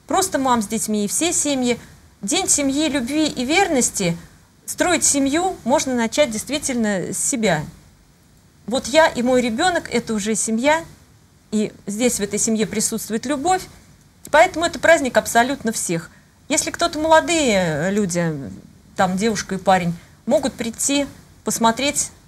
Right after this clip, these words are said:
получить какой-то, ну, я не знаю, пример положительный. А в общем-то, в основном праздник, конечно, будет для детей.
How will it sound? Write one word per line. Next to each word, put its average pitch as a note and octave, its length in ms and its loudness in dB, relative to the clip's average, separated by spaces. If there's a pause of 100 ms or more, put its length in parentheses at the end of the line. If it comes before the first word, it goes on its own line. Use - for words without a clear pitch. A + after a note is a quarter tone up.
(240)
получить G#3+ 420 -4
какой-то, F#3 800 -2
ну, E3 140 -6
я F#3 160 -4
не F3 100 -6
знаю, E3+ 320 -2 (260)
пример G3+ 400 2
положительный. E3+ 760 -4 (800)
А A3 100 2
в C4+ 60 0
общем-то, C4 600 2 (260)
в B3 40 -8
основном E4+ 360 0
праздник, C4+ 340 2
конечно, A3 360 0
будет G3+ 280 -4
для F#3+ 160 -2
детей. E3 420 -6